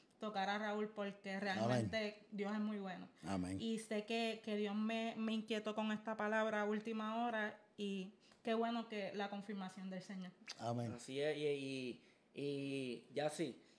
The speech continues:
Speaker 3: este, Saulo era un perseguidor
Speaker 2: Amén.
Speaker 3: de los discípulos, de los, de, de las personas, ¿verdad?, que seguían a, a, a, a Jesús,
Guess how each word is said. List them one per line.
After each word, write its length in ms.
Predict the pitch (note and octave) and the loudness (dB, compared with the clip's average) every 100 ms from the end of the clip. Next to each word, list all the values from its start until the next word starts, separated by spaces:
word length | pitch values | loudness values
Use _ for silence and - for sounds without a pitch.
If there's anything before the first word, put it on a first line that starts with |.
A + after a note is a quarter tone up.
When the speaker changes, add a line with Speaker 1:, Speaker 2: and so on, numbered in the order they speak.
| - | -2
Speaker 3:
este, 720 | C3+ - - C#3+ C3+ B2 - - - - - - - - - - | -2 0 0 4 4 2 -4 -10 -8 -8 -12 -20 -20 -20 -20 -14
Saulo 540 | - D#3 E3 C3+ A2+ - - - - _ - - - - - - | 2 6 6 6 -2 -8 -14 -20 -20 _ -20 -20 -20 -20 -12 -2
era 160 | C3+ | 2
un 100 | E3 | 2
perseguidor 880 | E3 E3 - D#3+ C#3 C3 A#2+ C3+ A2+ - - - - | 4 2 2 -2 0 0 0 0 0 -6 -14 -12 -10
Speaker 2:
Amén. 380 | E2+ F#2 E2+ - _ _ _ _ _ _ _ - | -12 -12 -12 -16 _ _ _ _ _ _ _ 0
Speaker 3:
de 80 | |
los 180 | C#3 B2+ | 0 0
discípulos, 600 | B2 A#2 D3+ D#3+ D#3+ C#3+ | -2 -2 2 2 4 2
de 100 | C3+ | 2
los, 180 | C3 C3 | 2 0
de, 220 | C3 C3 | 2 2
de 140 | B2+ C3+ | 2 -2
las 160 | B2+ | -2
personas, 440 | D3+ C3 D#3+ F3 E3+ | -4 -2 2 4 4
¿verdad?, 300 | D3+ D#3+ E3 | 4 2 0
que 80 | |
seguían 580 | D#3 D3 C3 C#3 F3 E3 | 0 0 0 2 2 2
a, 120 | D3 | -2
a, 640 | C3+ C3 B2 C3 - B2+ A#2 | -2 -4 -4 -6 -4 -4 -4
a, 300 | - - A#2+ | -6 -8 -4
a 20 | |
Jesús, 480 | B2 G#2+ C3+ A#2+ - | -2 0 -2 -4 -8